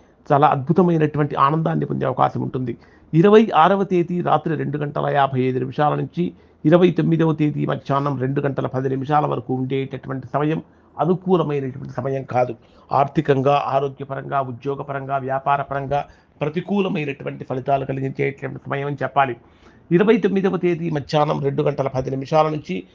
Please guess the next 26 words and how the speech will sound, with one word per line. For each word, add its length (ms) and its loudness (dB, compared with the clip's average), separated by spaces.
ముప్పై 300 -4
ఒకటవ 320 -6
తేదీ 300 -8
రాత్రి 640 -4
వరకు 260 -4
ఉండేటటువంటి 760 -10
సమయం 240 -10
అంతా 260 -2
కూడా, 360 2
ఆ, 220 0
సుమారుగా 520 2
యావరేజ్గా 560 2
ఉంటుంది. 560 -6
ఇది 140 -4
పెట్టుబడుల 540 -4
పరంగా 400 -4
కానీ, 380 -4
ముఖ్యమైనటువంటి 880 -4
విషయాలను, 460 -2
నిర్ణయాలు 460 -2
తీసుకునేటటువంటి 800 -8
విషయాలలో 400 -2
కానీ 340 -8
అనుకూలమైనటువంటి 720 0
సమయం 280 -2
కాదు. 300 0